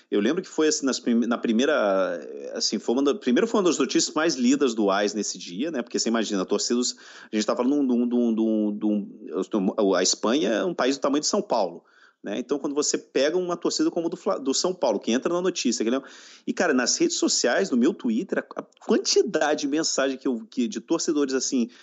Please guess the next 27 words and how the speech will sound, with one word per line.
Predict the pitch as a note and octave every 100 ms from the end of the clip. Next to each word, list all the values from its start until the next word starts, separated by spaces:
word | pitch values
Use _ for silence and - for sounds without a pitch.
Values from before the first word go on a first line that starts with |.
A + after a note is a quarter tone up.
| - _
"Pô, | D3+
eu | D3
te | - G3+
amo, | F3 A#3 G#3 G3
deu | E3+ A3
cinco, | G#3 - G3 A#3 B3 A#3 G#3 F#3
é, | F#3 F#3+ F3+
é |
Lugano, | F#3 F#3+ C#3 G3+ B3 B3 A3
ídolo | F#3 B3 A3 G3+
máximo", | E3+ G3 A#3 A#3 G#3+
não | G#3
sei. | -
A | - - -
torcida, | - - - E4+ A#4 A#4
cara, | - A#4+ A#4 G2 - - B3
ela | B3
tava | - D#4+
alucinada | D#4+ D#4+ - A#4+ G#4 G3 D#3
com | -
o |
Lugano, | A2+ G#2+ A2+ - B2
né? | G#2 C3
Mas | D#3 C#3+
é |
aquele | B2 G4
negócio, | F#4 C3 -